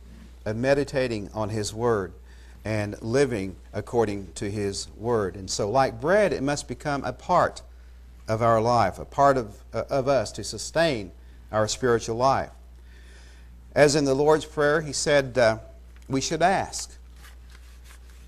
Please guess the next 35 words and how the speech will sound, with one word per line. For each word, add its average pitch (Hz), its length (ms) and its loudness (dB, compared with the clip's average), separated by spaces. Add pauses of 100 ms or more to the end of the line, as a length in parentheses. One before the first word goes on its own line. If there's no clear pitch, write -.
(200)
God 139 300 2
to 135 100 -6
give 147 280 -6
us - 440 -6
this 110 200 -8
day 117 380 -4 (380)
our 98 160 -6
daily 104 300 -4
bread. 104 360 -6 (1800)
And 98 120 -10
Christ 143 340 4
is 110 100 -4
our 117 120 2
bread 113 260 0
of 101 140 -4
life. 113 360 0 (1160)
Now, 131 260 2 (120)
<clears throat> 143 140 -4
at 117 120 -2
first, 185 460 4
you 143 80 2
know, 143 120 6
the 127 80 0
disciples 131 440 0
found 127 240 0
the 107 40 -4
saying 127 340 -2
of 98 100 -8
Christ, 113 680 2 (840)
partaking 127 480 0
of 98 100 -8
Christ's 117 340 2
flesh 127 480 2
and 101 180 -8
blood, 113 380 2